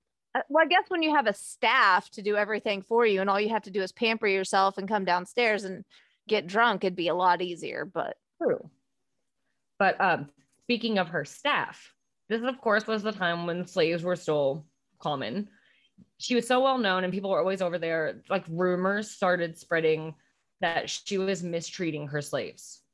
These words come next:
Speaker 2: which,
Speaker 1: Oh.
Speaker 2: what does that even mean? 'Cause, I mean, they were slaves. They were already humans being mistreated.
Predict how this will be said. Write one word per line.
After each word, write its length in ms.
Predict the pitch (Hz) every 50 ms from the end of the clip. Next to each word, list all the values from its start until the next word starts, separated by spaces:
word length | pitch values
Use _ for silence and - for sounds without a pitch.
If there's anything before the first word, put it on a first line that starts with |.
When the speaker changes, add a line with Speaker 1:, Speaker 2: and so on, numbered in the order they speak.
| _ _ _ _ _
Speaker 2:
which, 280 | - 208 202 185 - -
Speaker 1:
Oh. 420 | 202 190 185 180 175 170 175 175 170 _ _ _ _ _ _ _ _ _ _ _ _ _ _ _ _
Speaker 2:
what 300 | - 190 220 - - - _ _ _ _ _ _ -
does 180 | 196 190 170
that 200 | 180 185 185 202
even 360 | 202 208 185 180 160 160 160
mean? 520 | 165 180 190 180 170 165 156 156 156 160 160
'Cause, 180 | - 180 160
I 40 | 170
mean, 340 | 160 160 151 147 147 151 - _ _ _
they 80 | 185 190
were 100 | 170 160
slaves. 320 | 156 - - 208 180 165 156
They 40 | 175
were 100 | 175 -
already 560 | - 214 202 170 175 202 175 156 147 156 165 - - _ _ _
humans 360 | - 208 247 247 208 185 180 165
being 240 | 196 185 170 165 170
mistreated. 600 | 170 156 - - - 233 196 147 139 - 185 156